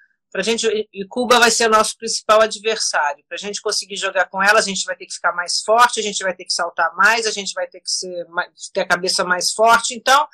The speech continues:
e ali foi, nossa, meu ar não tá fino não hoje. Então ali foi assim:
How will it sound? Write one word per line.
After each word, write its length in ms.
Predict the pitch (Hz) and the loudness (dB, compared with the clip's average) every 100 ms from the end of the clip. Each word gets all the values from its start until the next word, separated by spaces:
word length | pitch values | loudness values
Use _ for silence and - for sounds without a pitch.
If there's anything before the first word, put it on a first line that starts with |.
| _ _ _ | _ _ _
e 120 | 240 | 2
ali 300 | 262 254 277 | 4 4 -4
foi, 260 | 277 294 294 - | 0 0 0 -2
nossa, 320 | 233 226 233 | -10 -10 -12
meu 160 | 226 226 | -10 -4
ar 180 | 226 226 | -4 -4
não 100 | 240 | -6
tá 160 | 247 | -6
fino 300 | - 247 240 | -6 -14 -10
não 240 | 220 196 165 | -8 -8 -10
hoje. 360 | 151 - - _ _ _ _ - | -6 -8 -8 _ _ _ _ -10
Então 260 | 214 262 | 2 6
ali 380 | 269 262 - 320 | 8 6 2 -4
foi 300 | 311 285 285 | 2 6 8
assim: 600 | 285 - - 262 240 214 | 6 4 -4 -8 -10 -12